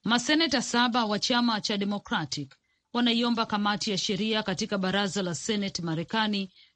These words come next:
kuwachunguza maseneta wa Republican Ted Cruz na Josh Hawley kufahamu kikamilifu jukumu lao katika uasi uliofanywa Januari sita katika jengo la bunge la Marekani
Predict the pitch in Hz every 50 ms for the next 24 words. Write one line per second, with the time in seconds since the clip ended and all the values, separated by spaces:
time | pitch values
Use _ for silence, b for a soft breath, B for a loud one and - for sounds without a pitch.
0 | b - 151 156 156 - - 202 175 156 220 233 196 175 226 214 208 208 - -
1 | 247 233 233 226 - 226 220 214 208 220 - - 254 240 226 180 160 160 - -
2 | 165 151 151 156 - - 208 196 190 190 180 - - - 254 254 254 262 247 214
3 | - - - 147 143 131 196 208 208 208 - - - 208 226 226 208 180 151 147
4 | 139 135 b b b b b b b b - 196 202 - 214 202 233 240 240 240
5 | 233 - 233 240 - 277 247 240 208 185 180 165 147 - - 156 143 135 143 156
6 | 175 - - 202 196 185 180 196 208 208 208 214 220 - 202 185 - 226 - 208
7 | 196 190 202 208 220 233 240 233 - - 226 190 180 214 202 202 190 - - -
8 | 226 208 202 196 190 180 175 185 180 175 170 175 170 160 160 151 - - 247 240
9 | 240 - 233 214 214 214 - 208 202 214 - 214 196 185 214 214 214 196 208 202
10 | 202 185 196 233 226 226 226 233 233 214 202 202 208 202 202 202 - - 220 180
11 | 156 147 147 143 139 131